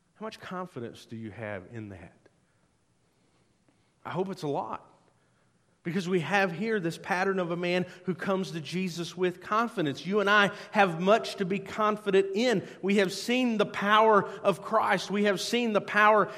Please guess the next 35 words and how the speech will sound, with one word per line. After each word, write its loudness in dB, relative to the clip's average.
in 4
his 0
life 4
and 4
in 2
his 0
death 2
and -2
in 2
his -2
resurrection. -2
We 0
have 2
seen -2
that 0
power. -2
Shouldn't -14
we -8
have -6
confidence -4
then -8
in -8
it? -16
Shouldn't -8
we -4
be -6
confident -4
in -8
what -8
God 0
has -6
done -6
and -12
is -12
doing? -14